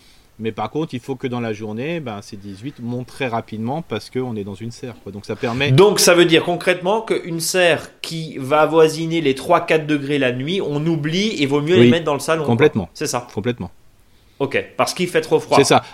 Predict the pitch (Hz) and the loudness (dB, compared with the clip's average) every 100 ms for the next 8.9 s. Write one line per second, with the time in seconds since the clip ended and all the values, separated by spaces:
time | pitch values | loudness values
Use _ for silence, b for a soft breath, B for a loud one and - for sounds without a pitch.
0 | - 123 156 156 202 185 - 143 - 131 | -2 2 4 4 4 2 2 -2 0 0
1 | 120 123 151 131 117 151 143 120 135 113 | -2 -4 -6 -6 -6 -4 -2 2 2 4
2 | 143 - 131 117 131 117 143 143 120 113 | 2 4 0 2 0 4 4 2 -2 -2
3 | 113 117 110 120 113 110 165 - 117 110 | 0 0 0 0 0 -2 -4 -4 -4 -4
4 | - 139 139 123 - - 151 185 170 165 | -4 -2 -2 -4 -6 2 4 6 6 6
5 | 170 190 156 165 175 151 120 151 147 151 | 6 6 4 4 2 0 2 2 2 0
6 | - 175 - 143 143 131 151 165 131 - | 2 2 4 2 0 -4 -6 -6 -2 -2
7 | 147 131 135 135 147 170 143 139 120 - | -2 -2 -2 -2 0 0 -2 -2 2 4
8 | 143 170 151 139 135 139 170 160 | 4 -2 -4 -2 0 0 0 -2